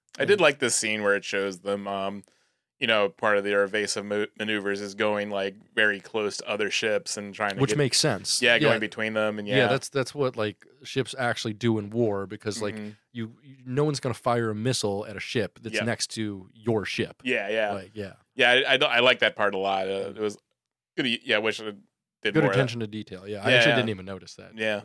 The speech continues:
Speaker 1: it was really cool.
Speaker 2: So, uh, the Protostar careens in and out of the Starfleet ships, and several torpedoes are launched at them. Dahl has them change course, and they evade the torpedoes handily.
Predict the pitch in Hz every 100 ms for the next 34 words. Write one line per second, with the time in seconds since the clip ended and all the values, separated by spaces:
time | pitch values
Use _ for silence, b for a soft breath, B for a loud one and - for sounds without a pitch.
0 | 101 127 151 147 120 98 - _ _ _
1 | _ _ - - - 123 110 - b b
2 | b b b 117 113 113 - 247 247 190
3 | - 123 127 113 156 180 127 110 - 110
4 | 104 - 98 - 101 - 170 - - 120
5 | 104 147 160 - 127 - 165 104 95 98
6 | 87 90 - - 110 - 87 _ _ _
7 | _ _ 117 139 180 170 196 175 170 120
8 | - - 139 160 165 - - 135 98 90
9 | - 113 104 - 117 110 202 147 107 98
10 | 101 95 - - 131 - _ _